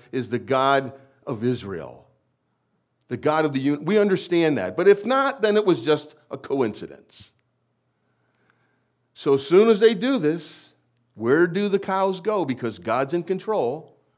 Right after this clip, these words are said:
He takes the Ark of the Covenant on the cart right to Beth Shemesh. And so they said,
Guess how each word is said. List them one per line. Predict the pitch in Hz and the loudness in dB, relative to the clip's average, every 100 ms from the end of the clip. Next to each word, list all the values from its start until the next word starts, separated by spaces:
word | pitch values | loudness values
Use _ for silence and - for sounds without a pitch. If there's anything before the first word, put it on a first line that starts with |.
| _ _ _ _ _ _ _ | _ _ _ _ _ _ _
He | - 95 | -16 -16
takes | - 123 135 - | -6 -4 -4 -6
the | 135 | -4
Ark | 135 139 139 | -2 -2 -2
of | 131 | -6
the | 131 | -6
Covenant | - 143 147 147 - _ | -6 -4 -4 -6 -8 _
on | 131 143 165 | -4 -4 -4
the | |
cart | 160 160 165 170 | -4 -2 -2 -4
right | 101 101 117 131 | -6 -4 -2 -4
to | 147 | -8
Beth | 110 110 107 | -6 -6 -8
Shemesh. | - 98 76 76 - - _ _ _ _ _ _ _ _ _ _ _ _ _ _ _ _ _ _ | -12 -14 -14 -18 -20 -20 _ _ _ _ _ _ _ _ _ _ _ _ _ _ _ _ _ _
And | - 113 | -8 -6
so | - 147 135 131 - _ _ _ _ | 0 2 2 -2 -12 _ _ _ _
they | 139 143 | 2 2
said, | - 135 127 | 2 0 0